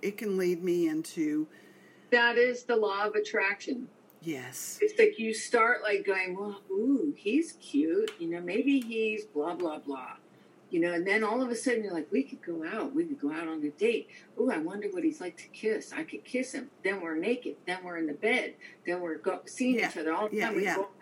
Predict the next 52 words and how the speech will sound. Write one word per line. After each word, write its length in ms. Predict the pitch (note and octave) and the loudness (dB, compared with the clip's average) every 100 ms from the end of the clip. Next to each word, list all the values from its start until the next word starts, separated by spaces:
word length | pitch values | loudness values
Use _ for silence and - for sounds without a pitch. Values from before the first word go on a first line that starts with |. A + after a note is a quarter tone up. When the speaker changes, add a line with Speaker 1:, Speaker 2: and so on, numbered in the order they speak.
| - - | -20 -8
Speaker 2:
vacation. 240 | C#4 A#3+ E3 | -4 -4 -4
We're 100 | E3+ | -4
doing 200 | F3 D4+ | -4 -2
Christmas. 480 | C#4+ C#4 G#3+ F3 | 0 0 0 -6
And 100 | F#3+ | -2
all 160 | F#3+ A3+ | 0 0
of 80 | A#3 | 0
a 40 | |
sudden, 320 | G#3+ - - D#3 | -2 -2 -4 0
that 240 | A3 A3 | 2 4
is 240 | A3+ G3 | 4 4
the 100 | F#3 | 2
law 220 | F3+ F3+ F3+ | -2 0 0
of 80 | |
attraction. 580 | F3+ - D#3+ D#3 - - - - - - | -4 -2 -2 -2 -6 -12 -14 -20 -20 -4
That 160 | F3+ F#3 | 2 2
is, 140 | F#3 | 2
like, 160 | F#3 F3+ | 0 -4
more 320 | F3+ G#3 B3 | 0 4 6
and 120 | C4 | 4
more 240 | A3+ A3 A3+ | 2 0 0
thoughts 500 | A3 A3 F#3+ E3+ G#3 F#3 | 0 0 0 -2 -6 0
all 280 | F#3+ G#3+ | 2 2
geared 400 | G#3+ A3 G#3 E3+ - - | 2 4 4 4 -6 -14
towards 340 | - F3 - | -2 -2 0
that 260 | F3+ D#3 - - - - | 0 0 -4 -20 -10 -4
fantasy 420 | E3+ E3 - C#3 | -2 -4 -6 -4
that 340 | - - - | -4 -6 -8
you're, 160 | D3 C3+ - - | -6 -6 -14 -16
you 100 | D#3+ | -4
know, 120 | C#3 - - | -4 -4 -10
creating. 480 | D#3 C#3+ B2 - - - | -4 0 0 -4 -20 -10
Speaker 1:
Right, 360 | E3+ F#3 E3 D#3 E3+ | -4 -2 0 -2 -2
right, 240 | F3 D#3 | -2 0
right. 260 | F3+ D#3+ - | 0 -2 -2
Speaker 2:
So, 100 | - | -4
you, 200 | F#4 E4 - - - - - - - - | -4 -6 -8 -20 -20 -20 -20 -20 -20 -6
Speaker 1:
So 120 | G3+ B3+ | 4 4
Speaker 2:
you, 240 | C#4 C#4+ - | 4 0 4
I 180 | C#4 E4 | 4 4
do. 200 | A#3+ A#3 | 2 4
I 120 | C4 | 4
have 180 | F4 G4 | 4 2
to 100 | D4 | 0
shut 280 | - A#3 A3 | 0 0 -2
that 200 | D#3+ C3+ | -4 -6
stuff 320 | - - D3+ | -8 -4 -4
down, 280 | - C#3+ - | -2 -4 -4
too. 320 | - E3 C#3+ - | -4 -2 -2 -4
Like, 100 | - | 0
Speaker 1:
Yeah. 140 | F#3 - - | 0 0 -8
Speaker 2:
no. 160 | F2+ | -8